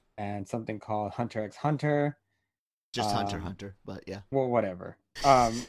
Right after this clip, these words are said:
Speaker 1: <laughs> it's all, it's, it looks, it looks all the same. Uh, yeah, I think, I think the only knowledge I have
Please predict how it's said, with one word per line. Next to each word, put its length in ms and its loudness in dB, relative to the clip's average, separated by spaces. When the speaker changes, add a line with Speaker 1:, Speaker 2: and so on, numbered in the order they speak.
Speaker 1:
<laughs> 180 -4
it's 520 10
all, 240 10
it's, 340 8
it 120 8
looks, 300 6
it 80 10
looks 260 8
all 220 8
the 100 4
same. 320 -2
Uh, 420 4
yeah, 260 4
I 120 2
think, 320 0
I 120 4
think 340 2
the 100 0
only 800 4
knowledge 480 6
I 100 2
have 380 0